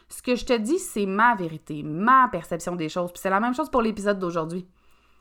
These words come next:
Donc, prenez ce qui résonne pour vous, prenez ce qui fait du sens pour vous.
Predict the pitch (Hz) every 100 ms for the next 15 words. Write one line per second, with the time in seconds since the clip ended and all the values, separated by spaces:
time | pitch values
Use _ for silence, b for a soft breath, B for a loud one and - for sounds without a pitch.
0 | b b b b - 175 175 175 - 240
1 | 277 330 - 202 180 170 233 233 185 170
2 | 185 202 208 202 269 - - 202 180 175
3 | 220 240 233 180 180 214